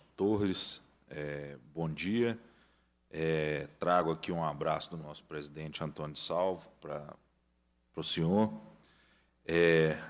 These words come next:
bom dia, Marcelo, professor Wilson, Maurício, aos que estão presentes e aos que no, nos veem através da T V Assembleia. É, eu acho que a gente não, não tem contraponto. Eu acho que, no fundo, tem mais convergências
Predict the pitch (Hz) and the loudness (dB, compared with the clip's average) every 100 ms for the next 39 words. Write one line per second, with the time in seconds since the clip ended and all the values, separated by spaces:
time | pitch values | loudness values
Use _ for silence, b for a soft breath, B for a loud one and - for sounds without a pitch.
0 | B B - 85 80 92 98 90 78 - | B B -4 -2 0 2 4 2 0 0
1 | 98 104 110 104 107 92 - 82 - 87 | 4 6 6 6 2 0 2 0 2 0
2 | 80 92 113 113 113 104 90 - _ - | 2 6 6 6 4 -2 -4 -12 _ -8
3 | 80 78 82 107 110 - - - _ _ | -4 -2 0 0 -2 -4 -10 -20 _ _
4 | _ _ _ _ 78 80 - 80 - 85 | _ _ _ _ -8 -6 -6 -8 -4 -4
5 | 82 87 78 80 98 107 107 107 104 - | -2 -2 0 2 4 4 6 6 4 2
6 | 101 101 92 85 - - 90 87 85 82 | 0 2 2 2 -4 -8 -4 -2 0 -2
7 | 76 76 85 87 90 85 92 82 80 82 | -4 -2 0 2 0 2 4 4 4 2
8 | 80 82 82 80 82 - 90 76 65 50 | 2 -2 0 0 0 0 0 0 -2 -4
9 | - - - b b b b b b b | -8 -16 -20 b b b b b b b
10 | b _ 90 87 92 92 90 90 87 82 | b _ 2 6 8 8 8 6 4 2
11 | 80 - - - _ _ _ _ _ _ | 0 -6 -16 -20 _ _ _ _ _ _
12 | _ _ _ - 107 110 131 131 - 139 | _ _ _ 6 10 12 12 8 2 4
13 | 143 135 104 120 120 139 147 147 113 117 | 6 6 4 0 0 -2 0 0 2 0
14 | 131 143 160 147 127 - - - 82 95 | 0 -2 2 2 4 2 2 -2 0 2
15 | 104 113 - 135 139 - 139 147 160 156 | 2 2 -2 -4 -4 -6 -8 -6 -4 -4
16 | - 151 143 135 143 147 - - 147 143 | -2 -2 0 0 0 0 -2 0 2 4
17 | 117 85 98 120 135 - 143 139 | 4 2 0 0 -2 -2 -2 -2